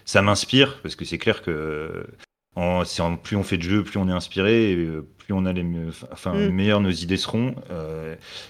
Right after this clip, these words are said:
Speaker 1: et ouais, je pense que c'est mon changement de profil de joueur qui a un peu f-, fait tourner la balance aussi. Euh,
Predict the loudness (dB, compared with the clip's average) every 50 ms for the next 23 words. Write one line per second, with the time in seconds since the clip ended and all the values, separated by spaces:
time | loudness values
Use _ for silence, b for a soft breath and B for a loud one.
0 | B B -8 -2 6 6 6 6 6 4 2 2 2 0 -2 -2 -2 -2 -2 0
1 | 2 0 2 4 4 4 4 4 2 -2 -6 -2 -2 -2 -2 0 0 2 2 6
2 | 6 6 6 6 2 -2 0 2 2 0 2 2 2 2 2 0 -4 -12 -16 -20
3 | -20 _ _ _ _ -4 -2 -2 0 2 2 4 6 6 6 8 8 8 8 6
4 | 6 4 0 -2 -6 -6 -6 -6 -6 -6 0 2 2 4 4 2 -2